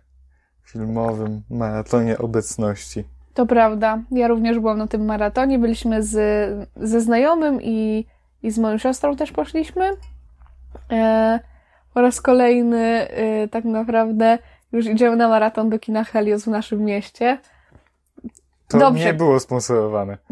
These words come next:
Speaker 2: Nie, absolutnie. Kamil, jak
Speaker 1: To
Speaker 2: wrażenia?
Speaker 1: smutne, ale
Speaker 2: Jak,
Speaker 1: nie
Speaker 2: jak
Speaker 1: było.
Speaker 2: wrażenia? Opowiadaj.
Speaker 1: To może na początku powiedzmy sobie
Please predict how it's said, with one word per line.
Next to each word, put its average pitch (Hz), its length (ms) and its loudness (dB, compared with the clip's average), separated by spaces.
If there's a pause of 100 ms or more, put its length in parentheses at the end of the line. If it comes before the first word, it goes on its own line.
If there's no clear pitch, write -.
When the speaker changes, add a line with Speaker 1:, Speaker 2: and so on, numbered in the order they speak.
(140)
Speaker 2:
Nie, 311 540 4
absolutnie. 220 880 -4
Kamil, 214 340 2
jak 285 180 6
Speaker 1:
To 302 100 0
Speaker 2:
wrażenia? 262 440 2
Speaker 1:
smutne, 110 200 -4 (120)
ale 254 100 -2
Speaker 2:
Jak, 294 160 4
Speaker 1:
nie 247 80 2
Speaker 2:
jak 285 120 6
Speaker 1:
było. 285 120 2
Speaker 2:
wrażenia? 247 420 0
Opowiadaj. 214 720 -4 (1000)
Speaker 1:
To 127 100 0
może 127 220 0
na 127 100 0
początku 123 460 -2
powiedzmy 120 360 -2
sobie 113 420 0